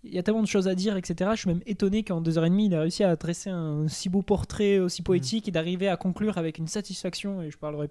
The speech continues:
Speaker 1: on parlera pas de la fin parce qu'il faut la vivre, faut la voir. Et, euh, putain, il t'amène quand même à une fin satisfaisante et bien construite, en
Speaker 2: Mm.
Speaker 1: mode, euh, putain, le cinéma a du sens.
Speaker 2: Surtout qu'à la fin, euh, 'fin,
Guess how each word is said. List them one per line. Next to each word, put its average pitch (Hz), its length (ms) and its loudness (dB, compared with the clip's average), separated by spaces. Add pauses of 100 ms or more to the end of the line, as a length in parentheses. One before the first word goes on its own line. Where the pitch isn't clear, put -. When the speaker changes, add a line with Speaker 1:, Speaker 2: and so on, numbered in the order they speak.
(100)
Speaker 1:
on 165 60 -8
parlera 156 240 2
pas 165 80 -2
de 165 60 -2
la 156 80 0
fin 180 100 -2
parce 170 140 -6
qu'il 160 140 -14
faut 180 120 -6
la 165 100 2
vivre, 160 280 -2
faut - 140 -6
la 151 80 -2
voir. 180 260 -2 (720)
Et, 139 220 -10
euh, 139 100 -8
putain, - 240 -10
il 175 80 -8
t'amène 147 240 -8
quand 180 80 -6
même 175 80 -4
à 165 40 -4
une 151 260 -4
fin 180 420 -10 (840)
satisfaisante 208 880 -4
et 185 40 -2
bien 185 200 -2
construite, 214 480 -6
en 175 80 0
Speaker 2:
Mm. - 20 -2
Speaker 1:
mode, 185 200 2
euh, 156 460 0 (320)
putain, 220 180 0
le 180 60 2
cinéma 185 280 2
a 196 60 4
du 180 80 0
sens. - 400 -4 (260)
Speaker 2:
Surtout - 220 -6
qu'à 170 140 0
la 127 140 2
fin, 175 280 -2
euh, 120 140 -4
'fin, 120 240 -6